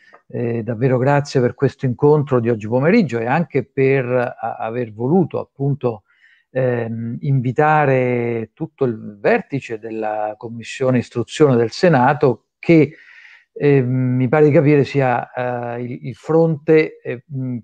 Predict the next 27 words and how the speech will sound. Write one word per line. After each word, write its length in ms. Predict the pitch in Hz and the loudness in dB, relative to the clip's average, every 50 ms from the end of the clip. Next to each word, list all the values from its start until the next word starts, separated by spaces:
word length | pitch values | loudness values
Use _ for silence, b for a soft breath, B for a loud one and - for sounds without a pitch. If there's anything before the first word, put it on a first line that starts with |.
| _ | _
più 340 | - - 151 147 147 143 139 | -8 -4 -2 0 0 0 0
avanzato 680 | 139 - 135 135 139 131 - - 254 233 165 123 - 123 | -2 -2 -4 -4 -4 -4 -2 0 2 2 2 0 -2 -8
di 120 | 113 113 110 | -10 -10 -8
questa, 720 | 117 123 117 - - - 120 113 113 113 113 113 113 - b b b b b b | -8 -8 -8 -8 -10 -10 -10 -8 -6 -6 -6 -8 -8 -10 b b b b b b
fronte 260 | _ - 131 113 135 | _ -4 -2 -2 -2
politico 400 | 101 120 143 165 151 147 131 139 | 2 2 2 2 2 2 2 0
più 120 | 110 139 139 | 2 2 0
avanzato 540 | 127 135 139 139 - - 175 175 160 165 | 0 0 -2 -2 -2 0 0 0 0 -2
di 120 | 131 117 107 | -4 -4 -6
questa 720 | - 120 120 - - _ - 120 110 110 110 107 107 110 - | -8 -8 -10 -10 -10 _ -10 -8 -6 -6 -6 -6 -8 -10 -14
battaglia. 880 | _ 143 131 123 127 123 _ _ - 117 104 101 98 101 107 113 113 123 | _ -12 -10 -8 -8 -10 _ _ -12 -10 -10 -10 -10 -10 -8 -8 -6 -4
In 160 | 139 143 147 | -2 0 0
realtà, 600 | 156 180 185 180 180 - 247 247 220 - - B B B B B B B B B | 2 2 2 2 2 2 2 2 2 2 -2 B B B B B B B B B
eh, 480 | - - 143 139 135 135 135 135 135 135 | -4 0 0 2 4 4 4 4 4 4
non, 960 | 139 143 143 151 151 147 151 151 151 151 156 151 151 151 151 165 160 143 143 - | 2 2 0 0 -2 -2 -2 -2 -2 -2 -2 -2 -2 -2 -2 -2 -2 -2 -4 -4
non 220 | 185 165 175 170 143 | -2 0 0 0 0
c'è 160 | - - 240 | 2 2 2
un 160 | 214 190 151 | 4 2 0
silenzio. 1000 | - - - 147 127 135 127 113 104 101 101 - - - - 107 107 101 104 101 _ b b b b b b | -2 -4 -4 -2 0 0 0 -2 -4 -8 -12 -14 -16 -16 -12 -10 -10 -10 -10 -12 _ b b b b b b
Eh, 280 | b 131 135 135 135 135 | b -6 -4 -2 -4 -2
come 260 | - 190 190 180 160 | 0 2 2 4 4
diceva 920 | 139 143 139 - 165 165 165 160 143 131 131 127 123 120 120 120 120 117 117 113 110 - | 2 0 0 2 4 4 6 6 4 4 4 2 2 2 0 0 -2 -4 -6 -8 -12 -10
poco 260 | - 131 117 104 120 | -8 -8 -6 -6 -8
fa 440 | 110 - 123 123 135 135 127 117 113 | -10 -6 -4 -2 0 0 0 -2 -4
il 160 | 110 110 107 | -6 -10 -10
collega 400 | - - 123 117 127 131 123 131 | -10 -8 -6 -4 -4 -4 -4 -4
Pittoni, 880 | 123 - 180 - _ _ - 151 151 156 165 160 151 139 135 123 113 | -4 -6 -6 -10 _ _ 2 4 6 6 6 4 2 0 0 -2 -4